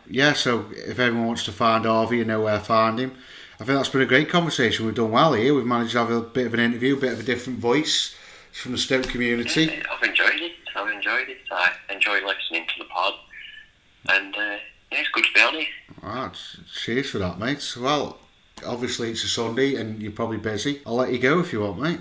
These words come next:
Speaker 2: I'll, uh, catch you in a little bit.
Speaker 1: All right, cheers for that, mate.
Speaker 2: No problem.
Speaker 1: To that. Great to hear an-, another voice there. So, you know where we are. We're on all podcast platforms. We're on all social media. Just type us in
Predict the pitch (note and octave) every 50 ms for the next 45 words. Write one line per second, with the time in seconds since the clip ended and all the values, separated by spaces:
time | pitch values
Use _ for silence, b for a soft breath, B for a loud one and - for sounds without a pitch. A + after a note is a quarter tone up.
0 | - - F#2+ F#2+ G2 F#2+ F#2+ F#2+ F#2+ F#2+ - - - - - - - - - -
1 | - - - - - - - - - - - - - - - - - - A#2 A#2+
2 | B2+ A#2+ G2+ - - C3+ C3+ C3 C3 - A#2+ A2+ A2 A2 G#2+ B2+ C#3 D3 - -
3 | - F2+ - - - G2 G2 G2+ G2 G2 - - - B2 A2 F2+ F2 F2 - -
4 | b b b b b b b - E3+ F3+ F#3+ F#3 F#3 E3+ F3 F#3 G3+ F#3+ F#3+ F3+
5 | F#3 F#3 F#3 - C#3+ D#3+ E3+ E3+ E3+ D#3 D#3+ F#3 F#3+ F#3+ F#3 - - - E3 C#3
6 | B2 G#2+ G2 F2+ - B B B B B B B B B - - - E3+ F3 F3+
7 | F3 E3 D#3 E3 D#3+ D#3+ D#3+ D#3 D3+ D3 D3 C#3+ D#3 E3 E3+ F3 F3 D#3 D3+ C#3+
8 | C#3 C3+ C3+ C3 C#3+ D3+ D#3 D#3 D3+ D3+ D3+ - - - - - - - - -
9 | - - - D#3 D3 C#3+ - - D3 C#3+ - - - - D#3 D#3 D#3+ - - -
10 | D#3+ D#3+ D#3+ D#3+ D#3+ E3 D#3+ - - - - C3+ C3 B2 B2 C3+ D3 D3+ C#3 -
11 | - D#3 C#3+ C#3+ - - C#3+ C3+ C#3+ C#3+ C#3+ C#3+ C#3 D3 D3+ D3 C#3+ C#3 C3 A2+
12 | - - - - - - C#3+ C#3 C#3 C3 - - C3 A2+ C3 C3+ C#3+ D3+ D3+